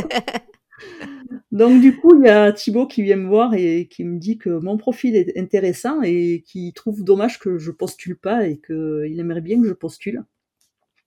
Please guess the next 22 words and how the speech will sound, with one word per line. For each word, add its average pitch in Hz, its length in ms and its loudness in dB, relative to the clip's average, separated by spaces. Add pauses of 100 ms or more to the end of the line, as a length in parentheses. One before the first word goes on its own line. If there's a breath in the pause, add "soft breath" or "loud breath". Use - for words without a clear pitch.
(120)
Donc, 196 260 -4
on 190 80 -4
a 180 100 -4
beaucoup 214 320 0
échangé 196 380 -6
dessus 220 300 -8
parce 156 160 -10
que - 140 -12
le 160 180 -10
salariat, 208 600 -2
euh, 165 360 -6 (580)
j'avais 180 720 -2
à 190 60 -4
cette 214 240 -2
époque-là 220 360 -2
déjà 202 240 0
démissionné 214 560 -2
de 202 60 -6
la 170 80 -6
fonction 180 340 -10
publique 175 320 -16
territoriale 175 640 -8